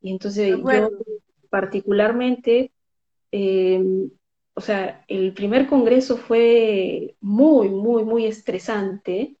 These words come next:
Speaker 1: en todos los sentidos, porque era algo grande que había que hacer y había que hacerlo en una ciudad pequeña, ¿no? Y, y
Speaker 2: Sí.
Speaker 1: eran muchos invitados que iban a venir, porque yo invité a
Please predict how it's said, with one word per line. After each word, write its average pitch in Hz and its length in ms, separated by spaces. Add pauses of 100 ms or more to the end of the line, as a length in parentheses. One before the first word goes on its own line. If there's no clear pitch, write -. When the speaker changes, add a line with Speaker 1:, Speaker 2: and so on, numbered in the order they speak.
(160)
Speaker 1:
en 180 240
todos 220 320
los 175 140
sentidos, 185 680 (640)
porque 185 800
era 214 800 (220)
algo 208 280
grande 202 680
que 208 100
había 190 280
que 202 80
hacer 190 460 (460)
y 196 200
había 202 260
que 214 80
hacerlo 214 280
en 208 60
una 202 200
ciudad 190 320
pequeña, 190 720 (460)
¿no? 202 200
Y, 202 160
y 196 160
Speaker 2:
Sí. 202 60
Speaker 1:
eran 208 280
muchos 285 360
invitados 226 680
que 202 160
iban 208 300
a 202 80
venir, 202 400
porque 208 280
yo 208 80
invité 202 600
a 175 300